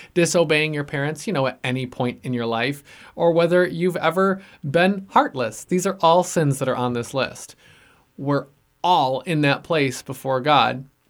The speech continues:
And that's what I think is so cool, again, about the book of Romans. It's totally universal. It puts us all on the same playing field. And as we're gonna see in just a few chapters here, it gives us all the same solution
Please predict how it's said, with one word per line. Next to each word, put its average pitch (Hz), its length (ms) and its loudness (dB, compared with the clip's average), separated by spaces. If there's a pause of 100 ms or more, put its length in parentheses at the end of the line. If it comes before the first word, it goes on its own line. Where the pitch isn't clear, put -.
(160)
And 143 120 0
that's 151 160 -4
what 151 80 0
I 143 60 4
think 131 180 -2
is 123 80 -4
so 123 160 -2
cool, 117 380 -4
again, 139 480 0
about 123 260 -4
the 127 80 -12
book 123 220 -6
of 117 80 -8
Romans. 110 600 -8
It's - 160 -14
totally 135 360 -2
universal. 131 640 -4 (180)
It 143 180 -8
puts 160 280 -2
us 147 180 0 (160)
all 147 280 4
on 143 180 0
the 139 80 0
same 139 300 -2
playing 156 320 0
field. 123 300 -4 (100)
And 196 320 0
as 143 180 -2
we're 143 120 0
gonna 170 220 0
see 160 440 -2 (480)
in 139 200 -2
just 147 180 -4
a 147 40 -10
few 151 160 -2
chapters 180 460 0
here, 135 340 2 (720)
it 135 140 -4
gives 156 220 0
us 127 120 -4
all 120 160 4
the 120 80 -2
same 113 240 -6
solution 127 560 -6